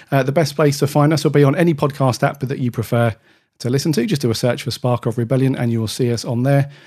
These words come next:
And we're also on all the social stuff, so Instagram, Facebook, Twitter, all that stuff. Just do a search for Spark of Rebellion. You'll find us on there. Uh, so don't, uh, miss a show, and it lands every Saturday morning when you subscribe.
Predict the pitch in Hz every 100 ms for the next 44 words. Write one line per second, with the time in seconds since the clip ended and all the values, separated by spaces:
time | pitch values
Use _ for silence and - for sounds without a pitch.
0 | - - - _ 131 127 123 - 139 143
1 | 135 139 127 165 139 - 120 123 110 120
2 | 107 - 113 127 - 120 113 - 113 -
3 | 120 139 - _ - - 117 117 - -
4 | 147 123 - 131 - 120 127 113 120 117
5 | - - 113 104 _ _ _ _ - 123
6 | 113 120 107 113 147 151 147 - - 123
7 | - 135 131 123 135 151 185 _ _ _
8 | _ _ _ _ _ _ - - 139 135
9 | 156 156 151 156 139 143 151 156 156 151
10 | 143 170 190 170 156 185 180 - 143 147
11 | 143 139 139 143 - - - - 123 127
12 | 135 139 139 147 143 - 254 -